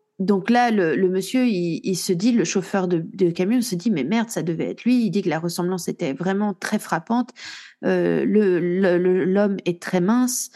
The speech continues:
euh, n'a pas parlé car il était très fatigué. Alors,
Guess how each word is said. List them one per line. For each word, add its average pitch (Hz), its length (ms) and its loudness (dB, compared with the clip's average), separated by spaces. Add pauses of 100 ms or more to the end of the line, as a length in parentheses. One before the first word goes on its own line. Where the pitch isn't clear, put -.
(380)
euh, 180 220 4
n'a 180 120 2
pas 196 160 2
parlé 190 540 2
car 180 220 0
il 175 160 2
était 170 180 -2
très 196 220 -4
fatigué. - 480 -4 (640)
Alors, 196 260 0